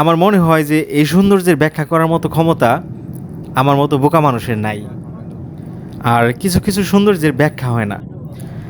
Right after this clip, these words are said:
তাই প্লেনের জানালা দিয়ে এই পৃথিবীটাকে যখন এইভাবে দেখি, তখন শুধু এতটুকুই বলার ক্ষমতা রাখি, "আলহামদুলিল্লাহ।" তো আমার মনে হয় যে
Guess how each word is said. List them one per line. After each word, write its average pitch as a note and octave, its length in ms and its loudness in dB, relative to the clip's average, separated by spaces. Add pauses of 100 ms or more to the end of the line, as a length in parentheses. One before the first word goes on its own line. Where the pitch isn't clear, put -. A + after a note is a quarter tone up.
(360)
তাই C#3+ 160 4 (120)
প্লেনের G3 440 4 (600)
জানালা D#3+ 440 2
দিয়ে D#3 180 6 (260)
এই C3+ 140 2
পৃথিবীটাকে D3+ 560 2 (100)
যখন D#3+ 240 4 (120)
এইভাবে C3 280 6 (140)
দেখি, C3 320 2 (1040)
তখন D#3+ 280 2
শুধু F3+ 160 6 (100)
এতটুকুই E3+ 420 2
বলার D3+ 300 4
ক্ষমতা D#3+ 280 2
রাখি, A#2 320 0 (920)
"আলহামদুলিল্লাহ।" A2+ 640 0 (1000)
তো C3 140 2
আমার D#3+ 160 6
মনে F#3 240 4
হয় C#3+ 280 4 (100)
যে C3 120 6